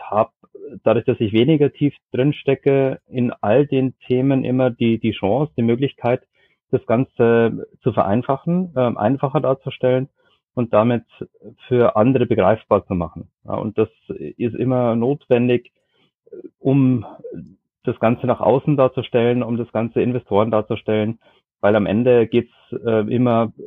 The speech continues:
die Themen möglichst einfach zu verpacken, äh, sonst,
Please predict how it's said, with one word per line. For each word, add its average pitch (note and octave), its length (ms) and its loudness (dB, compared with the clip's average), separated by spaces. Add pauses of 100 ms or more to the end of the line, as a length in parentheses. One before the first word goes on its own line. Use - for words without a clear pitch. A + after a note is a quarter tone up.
(720)
die A#2+ 120 -2
Themen B2 360 2
möglichst B2 360 0
einfach A2+ 380 0
zu A#2+ 100 -8
verpacken, - 540 -4 (500)
äh, A2 260 0
sonst, A2 280 0